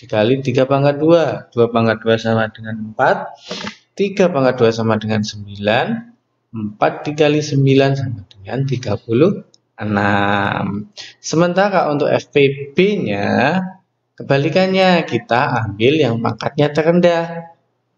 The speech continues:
Angka dua, dua pangkat dua dan dua pangkat satu tentu yang kita pilih untuk menghitung F P B adalah dua pangkat satu. Sementara yang angka tiga, kita pilih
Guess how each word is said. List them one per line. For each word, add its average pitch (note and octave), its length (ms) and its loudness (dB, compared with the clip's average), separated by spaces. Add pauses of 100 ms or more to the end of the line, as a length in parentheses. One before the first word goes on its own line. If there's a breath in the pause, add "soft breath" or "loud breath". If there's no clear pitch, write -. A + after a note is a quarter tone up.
(180)
Angka D3 320 2
dua, C#3+ 640 4
dua F3 240 2
pangkat E3+ 400 0
dua D3+ 240 4
dan D#3+ 200 2 (520)
dua C3 320 4
pangkat B2+ 320 0
satu A#2+ 320 2
tentu C#3 480 4 (320 loud breath)
yang A#2 160 -2
kita A2 400 0
pilih A#2 320 4
untuk A#2+ 240 0
menghitung A2+ 480 2
F - 240 -4
P F#3 240 2
B A#2 160 4
adalah A2+ 640 2 (400)
dua A#2+ 320 0
pangkat D3+ 240 -2
satu. F#3+ 560 0 (480)
Sementara E3+ 800 2
yang E3+ 160 2
angka F3 400 0
tiga, D#3+ 560 2
kita C#3 560 -2
pilih A#2 400 4